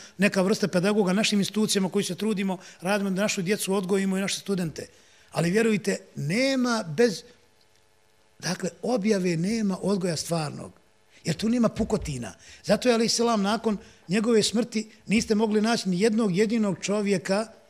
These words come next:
koji je izgovarao nešto drugo osim la ilaha illallah, Muhammedu Rasulullah, na čitavom arabljanskom poluotočju koje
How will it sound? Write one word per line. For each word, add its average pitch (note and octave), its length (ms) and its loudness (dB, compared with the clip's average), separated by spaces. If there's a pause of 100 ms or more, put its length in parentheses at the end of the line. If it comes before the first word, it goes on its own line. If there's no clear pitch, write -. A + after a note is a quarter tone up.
(360)
koji A3 180 4
je G#3+ 60 6
izgovarao G3 520 2
nešto G3+ 260 -2
drugo G3 240 0
osim F#3 240 -2
la F3+ 220 0
ilaha E3+ 280 -2
illallah, E3 600 -4 (280)
Muhammedu E3 480 -6
Rasulullah, E3 640 -6
na D#3+ 100 -8
čitavom G3+ 480 -4 (280)
arabljanskom F#3+ 680 -2
poluotočju G3 680 -2
koje F#3+ 420 -4